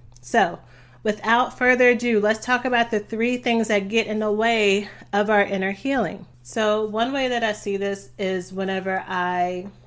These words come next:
um, encounter someone who has a mindset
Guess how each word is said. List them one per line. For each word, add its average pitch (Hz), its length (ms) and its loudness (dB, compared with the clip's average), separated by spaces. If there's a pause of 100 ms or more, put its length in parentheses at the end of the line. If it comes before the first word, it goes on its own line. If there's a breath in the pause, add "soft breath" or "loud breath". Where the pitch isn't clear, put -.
(540 soft breath)
um, 180 580 -8
encounter 208 460 -2
someone 202 340 -2
who 196 140 -6
has 190 240 -2
a - 20 -2
mindset 180 800 -4